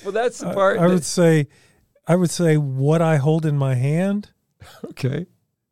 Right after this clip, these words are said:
Speaker 2: defies everything that you just said.
Speaker 1: <laughs> Tell me. Tell me.
Speaker 2: The, my cell phone is infinitely more complex than I am. My cell phone is infinitely more intelligent than I am.
Speaker 1: Okay.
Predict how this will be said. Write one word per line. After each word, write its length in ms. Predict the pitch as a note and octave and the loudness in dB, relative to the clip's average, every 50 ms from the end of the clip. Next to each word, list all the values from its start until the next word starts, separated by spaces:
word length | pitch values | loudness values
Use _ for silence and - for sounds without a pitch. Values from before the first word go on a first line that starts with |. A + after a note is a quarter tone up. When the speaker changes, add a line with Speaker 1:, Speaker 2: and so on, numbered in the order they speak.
| _ | _
Speaker 2:
defies 500 | - D3 - - F3 E3 E3 D#3+ D3+ C3 | -8 -6 -4 -2 -2 0 2 2 2 2
everything 440 | D#3+ D#3 D3 D#3 C#3 - D#3+ D3+ D3 | 2 2 2 0 0 0 0 0 0
that 100 | C#3+ C#3+ D3 | 0 -2 -2
you 140 | C#3 C#3+ | -2 -4
just 220 | C3+ C3+ C#3 - - | -2 -2 -4 -4 -2
said. 360 | - D#3+ D#3 B2+ G#2 G2+ - _ _ _ _ - | 0 0 0 0 -2 -6 -10 _ _ _ _ -14
Speaker 1:
<laughs> 100 | - - - - - - D5 - - - - _ _ _ _ _ _ _ _ - | -14 -14 -14 -14 -16 -16 -18 -20 -20 -20 -20 _ _ _ _ _ _ _ _ -12
Tell 280 | - D#3+ E3+ F#3 G#3 | -6 -4 -2 -2 -2
me. 220 | G3 F#3 F3 D3 - _ _ _ _ _ _ _ _ | -2 -6 -10 -12 -18 _ _ _ _ _ _ _ _
Tell 180 | - C3 C#3+ D#3 | -14 -12 -12 -10
me. 180 | D3+ C3 G2+ _ _ - | -10 -12 -14 _ _ -4
Speaker 2:
The, 260 | F3 E3 E3+ D#3+ D#3 F3+ | -2 0 2 2 2 2
my 200 | G3 E3+ D#3 D#3 | 2 2 2 0
cell 280 | - - F#3 F#3 G3 | 0 0 0 0 0
phone 300 | F#3 - F3+ E3 D#3 D3 | 0 0 -2 0 0 2
is 140 | C#3+ B2+ - | 0 -2 -2
infinitely 580 | G#3 G3 E3 E3 - - D#3 D3+ E3+ F#3 E3+ C#3+ | -4 -4 -4 -4 -2 -4 -4 -4 -4 -2 0 2
more 220 | C#3 C#3+ D3 C#3+ | 4 4 4 4
complex 520 | - - C#3 A#2+ - D3 C#3+ C#3+ - - - | 2 2 0 0 0 0 -2 -2 -2 -6 -8
than 160 | - B2 A2+ | -6 -4 -4
I 220 | A2+ A2 A2 G#2+ | -2 -2 0 0
am. 160 | A#2 C3 B2 - _ _ _ _ _ _ _ _ _ _ _ _ _ | 0 -2 -4 -8 _ _ _ _ _ _ _ _ _ _ _ _ _
My 140 | - C#3 C#3 | 0 2 2
cell 260 | C3 - - E3+ F3 | 2 2 0 0 0
phone 220 | D#3+ - D#3+ D3+ C#3+ | 0 0 0 0 0
is 140 | C3 B2 - _ _ | 0 -2 -4 _ _
infinitely 640 | - F#3 F3 F3+ E3+ - E3 D3+ D#3+ F3 E3+ D3 C#3+ | 2 4 4 4 6 4 2 2 0 -2 -2 -2 0
more 640 | C#3+ C#3 C3+ C3+ C3+ C3+ C#3 C#3 C3+ C3 C3 A#2+ - _ _ | 0 0 0 0 0 2 2 2 2 0 0 -4 -6 _ _
intelligent 680 | - D3+ C3 - C#3 C#3+ C#3 C#3 A#2+ A2+ A#2 A#2+ C#3 _ | 0 2 2 4 4 2 2 2 0 -2 -2 -6 -6 _
than 120 | - B2 A#2 | -2 0 2
I 180 | A#2 A2+ A2+ | 4 4 4
am. 260 | A2+ A#2 C3 C#3+ C#3 - - _ - | 4 2 0 -2 -6 -10 -12 _ -10
Speaker 1:
Okay. 420 | C3+ - - C3 B2+ C3+ D3 C#3+ | -10 -8 -6 -4 -4 -4 -6 -8